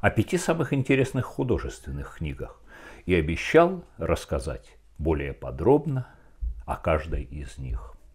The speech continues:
Кстати, ролик, который перечисляет все пять лучших художественных книг о Камчатке,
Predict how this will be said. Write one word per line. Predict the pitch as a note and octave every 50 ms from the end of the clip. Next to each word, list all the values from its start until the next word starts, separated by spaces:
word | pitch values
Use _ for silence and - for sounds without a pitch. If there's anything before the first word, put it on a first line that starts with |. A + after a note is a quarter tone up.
| - - - - - - - - - - -
Кстати, | - - - - F3+ F3+ F3+ A2+
ролик, | F#2+ E2 E2 E2 E2+ F2 - - - - - - - - _ _ - - _ - - - - - - - - - - - - - -
который | - D#3+ E3 E3 F3 D3+ C#3 C#3 C#3 C3+ - - - - - - - - - - -
перечисляет | - D#3+ E3 E3 D#3+ - F3 - - - E2 C#2+ C2 - - - -
все | - - - - F2+ C#2+ C2 - - - - - - -
пять | - E2 C2 - - - - - - - - - - - - - - - - - - - - -
лучших | G2 A2 G2+ - - - E2+ D#2+
художественных | - - F#2 D#2+ D#2 C2 B1+ - - - - E2 E2+ E2 - -
книг | - G2+ E2 D#2+
о | D2+
Камчатке, | - - D2+ D2 C3 - - - - - - E3+ E3 E3+